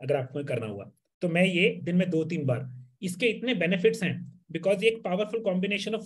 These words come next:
चार चीजों का है, पांच चीजों का। इसमें एक चीज नहीं है, इसमें लकडोंग हल्दी है, इसमें ब्लैक पेपर है, इसमें क्लोव्स हैं, कार्डमन है, जिंजर है ड्राई, सिनेमन है, नटमेग है।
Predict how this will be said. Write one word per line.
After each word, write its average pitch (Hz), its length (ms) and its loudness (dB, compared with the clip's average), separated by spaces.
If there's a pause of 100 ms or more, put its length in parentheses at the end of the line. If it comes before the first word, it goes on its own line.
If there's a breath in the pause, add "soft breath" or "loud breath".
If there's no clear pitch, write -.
चार 196 300 2
चीजों 175 280 0
का 156 120 2
है, 120 160 2 (400)
पांच 175 220 6
चीजों 135 220 0
का। 131 100 -2
इसमें 185 220 -2
एक 185 280 0
चीज 190 140 0
नहीं 139 220 2
है, 110 160 -4 (520)
इसमें 180 260 2 (360)
लकडोंग 175 320 2
हल्दी 170 240 4
है, 226 220 2 (600)
इसमें 139 260 -2
ब्लैक 151 160 2
पेपर 175 360 0
है, 220 220 2 (260)
इसमें 175 300 0
क्लोव्स 180 380 4
हैं, 214 200 0
कार्डमन 185 440 0
है, 190 260 -2 (100)
जिंजर 180 340 6
है 180 100 6
ड्राई, 165 360 2 (420)
सिनेमन 196 440 2
है, 185 140 4
नटमेग 156 440 -2
है। 117 120 -6